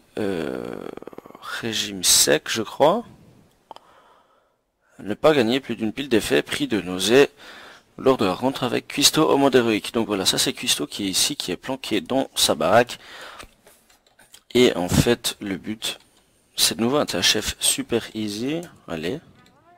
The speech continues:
voilà. Euh, tout simplement, ici, bon, on va voir, il rentre dans sa marmite.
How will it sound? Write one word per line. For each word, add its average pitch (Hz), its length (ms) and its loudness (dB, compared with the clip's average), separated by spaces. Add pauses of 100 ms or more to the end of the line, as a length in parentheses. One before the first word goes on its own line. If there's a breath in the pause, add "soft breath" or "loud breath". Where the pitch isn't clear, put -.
(100)
voilà. 160 240 4 (1040 loud breath)
Euh, 120 420 4
tout - 140 -6
simplement, 123 560 2
ici, 117 320 2
bon, 113 120 4
on 107 40 2
va 95 100 2
voir, 143 300 6
il - 80 -10
rentre 120 220 0
dans 113 100 2
sa 104 160 2
marmite. 113 600 -2